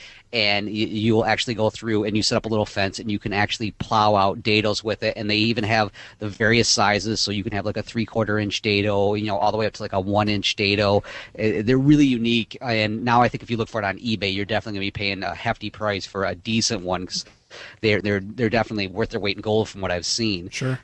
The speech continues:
Speaker 1: Um, I'm thinking when it comes down to it, I noticed that, uh, Lee Nielsen and even Veritas now has out their own version of a router plane,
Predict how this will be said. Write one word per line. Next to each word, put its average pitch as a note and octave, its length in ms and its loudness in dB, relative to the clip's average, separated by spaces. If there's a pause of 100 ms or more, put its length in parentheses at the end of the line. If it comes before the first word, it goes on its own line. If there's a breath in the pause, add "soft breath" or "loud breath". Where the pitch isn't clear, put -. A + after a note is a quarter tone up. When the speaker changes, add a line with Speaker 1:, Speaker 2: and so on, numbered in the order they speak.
Speaker 1:
Um, A#2 400 2 (320)
I'm B2+ 160 4
thinking A3 680 4
when E3 100 10
it D3 80 2
comes D#3+ 200 2
down C3+ 240 4
to B2 100 6 (220)
it, - 180 -14
I C3+ 80 2
noticed F3 460 8
that, B2 280 6 (320 soft breath)
uh, A#2 220 4
Lee C3+ 220 4
Nielsen C#3 760 4
and B2 260 2
even E3+ 240 0
Veritas A#2 720 2
now G#2+ 200 0
has G#2 280 0
out G2+ 260 0
their G#2+ 180 0
own G#2+ 160 -4
version A2 340 0
of G2 100 -4
a G2+ 100 0
router A2 440 4
plane, F#2 460 -6